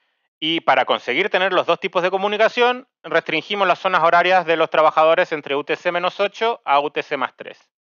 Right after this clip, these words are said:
para, eh, que haya obligatoriamente un periodo de solape en las horas de trabajo, ¿no? Y podamos tener la comunicación síncrona. Esta, la comunicación síncrona,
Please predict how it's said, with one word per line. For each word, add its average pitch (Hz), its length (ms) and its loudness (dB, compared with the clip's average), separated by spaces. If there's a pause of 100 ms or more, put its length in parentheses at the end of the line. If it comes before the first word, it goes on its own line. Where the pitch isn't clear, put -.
(140)
para, 123 420 2
eh, 110 300 -4
que 131 160 0
haya 147 400 2
obligatoriamente 131 760 -4
un 139 60 -12
periodo 135 260 -4
de 123 60 -2
solape 135 460 -2 (380)
en 143 80 -4
las 127 80 0
horas 139 160 2
de 135 80 -2
trabajo, 123 440 0 (440)
¿no? 139 120 -8
Y 156 60 -8
podamos 120 260 -4
tener 127 160 -6
la 123 100 -2
comunicación 117 440 -12
síncrona. 104 420 -20 (540)
Esta, 214 400 2
la 170 80 2
comunicación 147 400 -4
síncrona, 190 580 -2